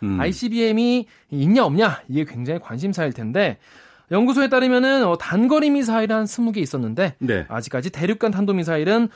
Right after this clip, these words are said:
Speaker 2: 준비 징후, 징-, 준비 징후가 없다라고 분석했다고 합니다.
Speaker 1: 네. 아, 구구절 앞두고 북한이 노동신문 통해서 뭐 얘기를 한 것 같아요.
Speaker 2: 네.
Speaker 1: 정치적 자주성을 강조했다. 이게 어떤 뜻입니까?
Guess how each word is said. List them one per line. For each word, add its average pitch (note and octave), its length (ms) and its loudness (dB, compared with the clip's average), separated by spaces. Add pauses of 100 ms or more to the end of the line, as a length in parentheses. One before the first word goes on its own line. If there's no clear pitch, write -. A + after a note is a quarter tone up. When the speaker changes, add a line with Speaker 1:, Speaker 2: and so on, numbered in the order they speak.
(140)
Speaker 2:
준비 C3+ 240 -4
징후, C#3+ 320 -4
징-, - 200 -8 (200)
준비 F#3+ 300 0
징후가 D3+ 300 -4
없다라고 B2 800 -4
분석했다고 A#2 460 -10
합니다. A#2+ 280 -12 (100)
Speaker 1:
네. F#2 400 -8 (800)
아, E3 100 -2
구구절 G#3 400 -2
앞두고 G3 300 -2
북한이 F3+ 400 -6
노동신문 E3+ 520 0
통해서 D3 540 -2
뭐 C3+ 160 0
얘기를 B2+ 280 -2
한 D#3 120 -6
것 D3+ 80 -6
같아요. A#2+ 640 -6
Speaker 2:
네. C#3 80 -2
Speaker 1:
정치적 C#3 800 -4 (100)
자주성을 C#3 580 -8
강조했다. F#2 560 -10
이게 A#2 140 -10
어떤 A#2 200 -10
뜻입니까? G2 540 -14